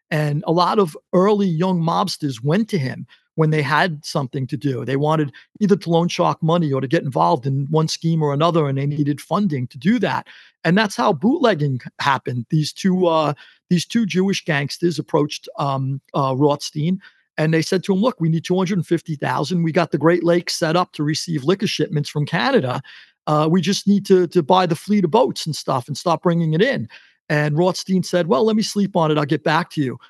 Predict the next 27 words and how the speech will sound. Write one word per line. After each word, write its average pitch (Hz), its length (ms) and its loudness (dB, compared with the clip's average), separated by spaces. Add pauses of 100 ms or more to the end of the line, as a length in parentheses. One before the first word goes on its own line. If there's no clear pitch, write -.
(180)
When 175 140 4
he 175 60 2
got 170 220 0
back 247 280 2
to 214 120 -2
them, 143 400 -4 (380)
he 190 160 0
told 202 280 0
them, 190 200 2
"Look, 185 320 -4 (340)
not 226 220 2
only 254 240 4
will 190 160 4
we 170 120 0
take 165 340 0
in 156 200 0
liquor 165 220 -2
shipments - 420 -4
from 143 160 -4
Canada, 175 480 0
because 139 280 -4
the 156 60 -4
Can-, 190 280 -2
the 170 80 0
Canadians 202 600 0
are 156 40 -6
gonna, 131 300 -2